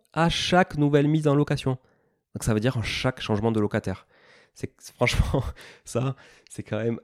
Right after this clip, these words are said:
assez canon. Euh, c'est-à-dire que vous avez un permis, au bout de six mois, vous changez de locataire.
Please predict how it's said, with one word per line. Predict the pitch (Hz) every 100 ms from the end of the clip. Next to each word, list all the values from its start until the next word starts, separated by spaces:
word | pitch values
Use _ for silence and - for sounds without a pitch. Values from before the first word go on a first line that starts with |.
| -
assez | 127 113 - 131
canon. | - - 113 117 120 160 -
Euh, | 104 101 101 101 101
c'est-à-dire | 104 113 110 -
que | 107
vous | 113
avez | 120 123
un | 120
permis, | 123 117 123 127 120 - _
au | 107
bout | 110
de |
six | - 123
mois, | 123 123
vous | 113
changez | - 104 107
de |
locataire. | 107 101 101 - 117 151